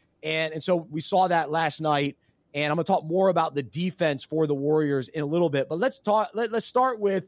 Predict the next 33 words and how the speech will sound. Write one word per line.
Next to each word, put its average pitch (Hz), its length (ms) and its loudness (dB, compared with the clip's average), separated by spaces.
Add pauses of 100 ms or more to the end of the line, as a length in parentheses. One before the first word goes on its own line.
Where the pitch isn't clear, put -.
(280)
kind 294 120 0
of 220 100 0
the, 175 200 0 (240)
what 214 140 0
everybody's 185 440 0
talking 165 380 -2
about 147 460 2
and, 135 180 -6
and 143 220 -10
just 156 240 -6
sort 170 180 0
of, 139 180 0
uh, 135 200 2
the 135 160 -6
controversy 147 1040 -2 (340)
of 170 240 2
the 143 120 0
night. 131 420 -2 (100)
And 160 380 -2 (520)
I'm 262 240 -2
convinced 165 760 -2 (460)
that 190 340 0
every 247 480 0
N 208 120 0
B 190 180 -2
A 170 100 0
team 156 520 -6 (360)
needs 185 400 -2
a 170 160 0
Draymond 190 800 2
Green 160 560 -2 (220)
type 151 340 -2
player. 113 440 -4